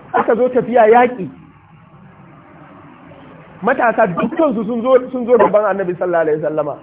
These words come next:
Sai dai Annabi yana tattacewa, yana cewa, "Kai ka yi haƙuri, kai ka yi haƙuri." Sai su koma, tafidu a'yunuhum min ad-dam'.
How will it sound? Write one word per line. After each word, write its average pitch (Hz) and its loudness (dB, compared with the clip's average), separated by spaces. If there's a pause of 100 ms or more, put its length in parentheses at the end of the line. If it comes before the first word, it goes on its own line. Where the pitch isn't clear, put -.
(240)
Sai 220 0
dai 233 4
Annabi 214 -2
yana 196 0
tattacewa, 170 -2 (260)
yana 180 2
cewa, 165 0
"Kai 208 0
ka 190 -4
yi 190 2
haƙuri, 156 0
kai 160 -4
ka 202 -4
yi 202 2
haƙuri." 170 -2 (280)
Sai 214 -6
su 196 -6
koma, 196 2
tafidu 202 -4
a'yunuhum 190 -2
min 202 2
ad-dam'. 190 0